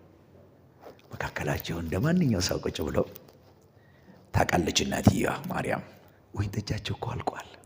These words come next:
የት ጋር እንደሚገኝ ታውቃለች። ጋኖቹ ተሰበሰቡ። ከፊተኛው ይልቅ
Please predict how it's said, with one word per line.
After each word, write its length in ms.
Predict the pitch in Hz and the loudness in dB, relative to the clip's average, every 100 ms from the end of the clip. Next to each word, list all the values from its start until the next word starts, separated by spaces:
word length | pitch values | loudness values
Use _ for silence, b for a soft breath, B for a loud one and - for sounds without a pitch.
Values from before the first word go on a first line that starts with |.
| - - - - _ - - b b b b b b _ _ - - - - | -20 -20 -20 -20 _ -20 -20 b b b b b b _ _ -20 -20 -20 2
የት 120 | 95 | 6
ጋር 140 | 90 87 | 6 6
እንደሚገኝ 440 | 80 85 - 107 | 4 0 4 4
ታውቃለች። 500 | 139 - - - - - - - - - _ - b b b b - - - - - - - - - - - - - - - - | 6 4 4 4 4 4 -6 -12 -20 -20 _ -20 b b b b -20 -20 -20 -20 -20 -20 -20 -20 -20 -20 -20 -20 -20 -20 -18 -2
ጋኖቹ 340 | 80 78 - - | 0 2 0 -2
ተሰበሰቡ። 500 | - - - - - - - - - - - _ _ - - - - - - | 2 2 6 6 6 -4 -16 -20 -20 -20 -20 _ _ -20 -20 -20 -20 -16 -6
ከፊተኛው 680 | - - 95 92 110 107 85 | -4 -2 -2 0 0 0 0
ይልቅ 380 | 85 87 95 | 0 2 2